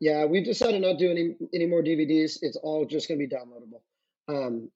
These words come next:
it's just the time, the, the time of doing all the D V D stuff for me,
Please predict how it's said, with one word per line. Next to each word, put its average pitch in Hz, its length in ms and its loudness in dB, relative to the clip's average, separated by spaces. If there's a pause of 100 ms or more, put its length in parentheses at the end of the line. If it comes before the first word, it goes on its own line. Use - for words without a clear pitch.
(100)
it's 147 200 2
just 165 380 2
the 156 100 4
time, 160 540 2 (100)
the, 151 160 0 (880)
the 160 80 0
time 180 300 2
of 156 100 4
doing 165 220 4
all 151 120 0
the 143 80 0
D 147 140 0
V 143 160 0
D 147 180 2
stuff 143 360 -4 (160)
for 156 100 0
me, 147 580 0